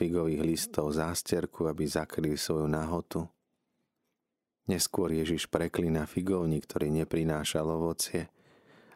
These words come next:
Apoštoli sa zastávali figovníka a hovoria: "Veď nie je čas fík." My môžeme mať kopec výhovoriek, že toto nie je ten správny čas na to, aby sme konali dobro.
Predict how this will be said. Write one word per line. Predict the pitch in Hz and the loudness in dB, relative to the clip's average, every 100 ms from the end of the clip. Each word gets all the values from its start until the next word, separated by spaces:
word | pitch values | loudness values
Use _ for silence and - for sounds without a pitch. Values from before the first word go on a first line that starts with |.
| 101 | -2
Apoštoli | - 110 - 104 | 2 0 2 2
sa | 95 101 | 4 2
zastávali | 90 90 107 - 107 85 80 | 2 2 0 0 0 2 0
figovníka | - 85 87 82 82 - 82 | 0 0 2 2 0 0 -2
a | |
hovoria: | 85 82 80 | 0 0 0
"Veď | 85 - - | -4 -4 -2
nie | 92 95 | 0 0
je | - - | -2 -4
čas | 76 - | -6 -8
fík." | - 78 78 - - _ _ _ _ _ _ _ _ _ _ _ _ _ _ _ _ _ _ _ _ | -2 -4 -4 -12 -16 _ _ _ _ _ _ _ _ _ _ _ _ _ _ _ _ _ _ _ _
My | 95 87 | -4 0
môžeme | 87 87 90 71 | 0 0 -2 -2
mať | 73 - - - _ _ | -4 -8 -12 -18 _ _
kopec | - 101 90 | 0 2 2
výhovoriek, | 80 78 87 87 78 73 73 78 | 2 2 2 2 0 0 -2 -2
že | 76 | -4
toto | - 87 - | -2 -4 -2
nie | 80 85 80 | 0 2 0
je | - | -2
ten | 80 | -4
správny | - 85 82 82 80 | -2 -2 -2 -2 -2
čas | - 101 90 | -2 -2 -2
na | 76 - | -4 -2
to, | 78 | -2
aby | 80 | 0
sme | 78 78 | 0 -2
konali | - 95 87 80 | -2 -2 0 0
dobro. | 87 87 92 82 | 0 0 0 -2